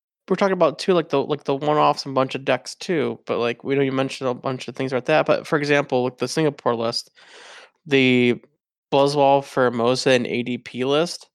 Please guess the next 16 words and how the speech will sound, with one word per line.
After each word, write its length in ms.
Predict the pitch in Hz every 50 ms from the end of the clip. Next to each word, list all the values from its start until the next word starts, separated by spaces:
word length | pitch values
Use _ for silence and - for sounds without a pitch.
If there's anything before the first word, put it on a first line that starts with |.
| _ _ _ _ _ _ _ _ _ _ _ _ _ _ _ _ _ _ _ _ _
f-, 100 | - - - _
out 120 | - 175 185
of 80 | 180 180
twelve 360 | - - 196 196 196 180 -
energy, 460 | 151 165 170 165 156 143 - 123 113
okay, 220 | 120 - 143 117 -
five 340 | - - 160 156 156 151
grass, 400 | - 160 147 127 127 123 - - - _ _
get 160 | - 131 -
it. 160 | 80 73 - - _ _ _ _ _ _ _ _ _ _ _ _ _ _
One 260 | - 160 156 156 165 156
water, 420 | 143 127 117 110 107 113 135 - _ _ _ -
one 240 | 147 147 160 160 147
metal, 400 | 139 135 127 123 110 117 123 - _ _ _
one 200 | - 143 160 175
rainbow, 640 | 160 151 147 143 139 123 123 117 113 117 - -